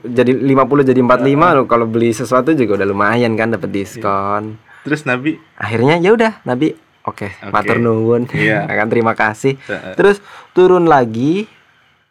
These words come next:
Speaker 1: lewatin Mustawa, lewatin Sidratul Muntaha, lewatin Nabi Ibrahim,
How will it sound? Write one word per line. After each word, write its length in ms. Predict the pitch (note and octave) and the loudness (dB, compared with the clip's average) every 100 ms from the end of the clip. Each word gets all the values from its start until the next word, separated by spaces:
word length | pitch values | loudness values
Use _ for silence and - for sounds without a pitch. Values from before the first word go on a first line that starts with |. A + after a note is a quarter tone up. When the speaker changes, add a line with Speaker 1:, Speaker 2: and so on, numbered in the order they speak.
| _ _ _ | _ _ _
Speaker 1:
lewatin 480 | G#2+ G#2+ G#2+ A2 | 0 0 0 -2
Mustawa, 480 | G#2 G2 A#2 A#2+ D3+ | -4 -2 2 4 4
lewatin 400 | D#3+ A#2 G#2+ A2 | 4 2 0 -2
Sidratul 480 | G#2+ G#2+ G#2+ G#2+ G#2+ | -2 2 2 2 0
Muntaha, 560 | G#2 G#2 G#2 A#2+ D3+ - | 0 0 -2 2 2 2
lewatin 680 | C3 B2+ B2 A#2+ - A#2+ A#2 | 2 4 4 2 0 0 2
Nabi 420 | A#2 A#2 A2 A2+ | 0 0 0 0
Ibrahim, 720 | A2 A2+ A2 G#2+ E3 G#3 | 0 2 2 2 2 2